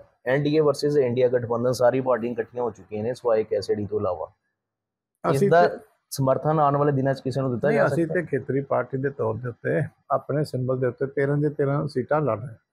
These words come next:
Speaker 2: ਔਰ ਅਸੀਂ ਆਪਣਾ ਏਜੰਡਾ ਸਪਸ਼ਟ ਕੀਤਾ ਹੋਇਆ ਕਿ ਅਸੀਂ ਸੂਬਿਆਂ ਨੂੰ ਵੱਧ ਅਧਿਕਾਰਾਂ ਵਾਸਤੇ ਗੱਲ ਕਰਾਂਗੇ, ਅਸੀਂ ਸਿੱਖ ਸੰਸਥਾਵਾਂ ਦੀ ਸ਼ਾਨ ਬਹਾਲ ਕਰਨ ਵਾਸਤੇ ਗੱਲ ਕਰਾਂਗੇ, ਅਸੀਂ ਕਿਸਾਨੀ ਦਾ ਮਸਲਾ ਹੱਲ ਕਰਨ ਵਾਸਤੇ ਵੱਲ, ਅ, ਦੂਜਾ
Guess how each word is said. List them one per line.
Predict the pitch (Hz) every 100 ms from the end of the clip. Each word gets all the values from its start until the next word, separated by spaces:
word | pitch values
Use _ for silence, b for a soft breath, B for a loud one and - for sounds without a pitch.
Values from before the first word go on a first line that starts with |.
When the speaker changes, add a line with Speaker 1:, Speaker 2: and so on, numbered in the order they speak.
| _ _ _ _ _ _ _ _ _ _ _
Speaker 2:
ਔਰ | 160 170
ਅਸੀਂ | 165 220
ਆਪਣਾ | 202 - 190 196
ਏਜੰਡਾ | 175 170 180
ਸਪਸ਼ਟ | 180 - 196 -
ਕੀਤਾ | 139 135
ਹੋਇਆ | 110 104 _ _ _ _ _ _ _
ਕਿ | 165
ਅਸੀਂ | 160
ਸੂਬਿਆਂ | 147 151 147 156
ਨੂੰ | 160 - -
ਵੱਧ | 139 147 156
ਅਧਿਕਾਰਾਂ | 156 156 143 131
ਵਾਸਤੇ | 131 135 - 143 104 - 131
ਗੱਲ | 131
ਕਰਾਂਗੇ, | 127 127 131 139
ਅਸੀਂ | 127 143
ਸਿੱਖ | - 139
ਸੰਸਥਾਵਾਂ | - 139 - 127 139
ਦੀ | 135 - _ _ _ _ _
ਸ਼ਾਨ | - 135 151
ਬਹਾਲ | 156 139 143
ਕਰਨ | 143 139
ਵਾਸਤੇ | 143 131 151
ਗੱਲ | 143 127
ਕਰਾਂਗੇ, | 127 127 127 139 139
ਅਸੀਂ | 147
ਕਿਸਾਨੀ | - 127 127 139
ਦਾ | 147 117 - -
ਮਸਲਾ | 131 151 156
ਹੱਲ | 135
ਕਰਨ | 139 135 131
ਵਾਸਤੇ | 135 - 139
ਵੱਲ, | 123 117
ਅ, | _ - 120 - -
ਦੂਜਾ | 110 117